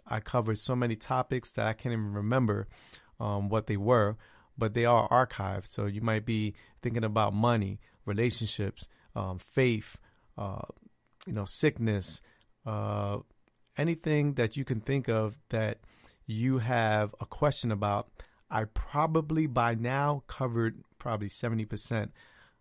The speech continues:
of your questions. Amen. So God is good.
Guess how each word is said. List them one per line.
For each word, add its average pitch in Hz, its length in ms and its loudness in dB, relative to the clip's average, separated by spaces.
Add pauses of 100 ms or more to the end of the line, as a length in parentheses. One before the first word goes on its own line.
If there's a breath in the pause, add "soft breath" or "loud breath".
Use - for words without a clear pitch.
of 101 140 -4
your 101 80 -4
questions. 101 720 -4 (460 soft breath)
Amen. 104 400 0
So 101 140 -6
God 113 280 2
is 92 100 -4
good. 110 400 0